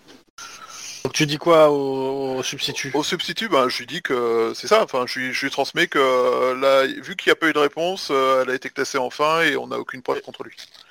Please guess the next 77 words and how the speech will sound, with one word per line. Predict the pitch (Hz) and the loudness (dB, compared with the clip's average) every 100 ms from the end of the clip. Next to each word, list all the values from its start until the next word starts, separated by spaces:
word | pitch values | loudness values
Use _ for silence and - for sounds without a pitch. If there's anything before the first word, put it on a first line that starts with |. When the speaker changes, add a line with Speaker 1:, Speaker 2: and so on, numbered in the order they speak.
| - | -2
Speaker 1:
Ok, | 170 - 127 - | 0 2 0 -2
et | 147 139 | 2 4
donc, | 147 151 156 | 4 2 2
euh, | 139 131 131 127 | 4 4 4 2
bah, | 123 123 | 2 0
après, | 117 170 | 4 4
à, | |
à | 156 143 | 4 0
toi | 156 | -2
de | 147 | 2
voir, | 151 | 4
en | 160 | 4
fait, | 143 | 2
si | 139 | -4
tu | 131 139 | -4 -2
as | |
d'autres | 127 135 - | 0 -2 -4
pistes, | 123 143 165 - | -6 -6 -6 -2
hein, | 139 147 | 0 0
de | 117 | -2
toute | 110 - | -8 -12
façon. | 107 - 175 - _ - - - - - | -8 -4 -6 -6 _ -20 -20 -18 -18 -4
Mais, | 131 123 | 2 4
euh, | 117 110 107 | 4 2 2
voilà, | 107 117 101 | 2 2 2
lui, | 117 175 156 147 | 0 0 0 -2
si, | 135 - 147 131 | -2 -2 -4 -2
pour | 151 147 | 4 4
attaquer, | 160 139 160 143 | 4 0 -2 -4
pour | - 131 | -2 -2
attaquer | 123 135 - 156 | 0 -4 -2 -2
ou | 147 127 | -2 -4
pour, | - 123 113 | -4 -2 0
euh, | 107 107 127 | -2 -6 -8
il | 117 | -6
faut | - 143 | -2 2
vraiment | 135 143 | 4 2
quelque | - 170 | 0 -2
chose | 147 | 0
d'un | 135 | 0
peu | 143 | -2
plus | 127 131 | -4 -6
solide | - 131 147 | -4 -4 -4
pour | - 127 | -4 0
le | 196 | 2
Speaker 2:
Ouais, | |
Speaker 1:
moment. | 226 170 | 4 2
Speaker 2:
ouais, | 151 | 0
y | |
a | 127 | -8
pas | - | -12
de | |
problème, | - 175 175 | -10 -10 -8
hein, | 127 | -8
Speaker 1:
Donc, | 131 127 | -8 -2
Speaker 2:
je | 143 | 0
Speaker 1:
euh, | |
Speaker 2:
comprends, | 135 120 | 2 4
Speaker 1:
bah, | |
Speaker 2:
c'est | 139 | 4
Speaker 1:
il, | 151 | 2
Speaker 2:
pour | 151 | -6
ça | - | -4
que | |
Speaker 1:
il | 165 | 4
Speaker 2:
je | |
Speaker 1:
est, | 165 | 4
Speaker 2:
demandais. | 160 170 190 | 4 -4 -10
Speaker 1:
il | 185 196 | 4 6
est | |
en | 180 | 8
attente | 156 156 170 | 6 2 0
de, | 156 | -2
te, | - | 0
de, | 139 127 | -2 -2
te, | 127 135 | -6 -8
de, | 120 120 135 | -8 -12 -18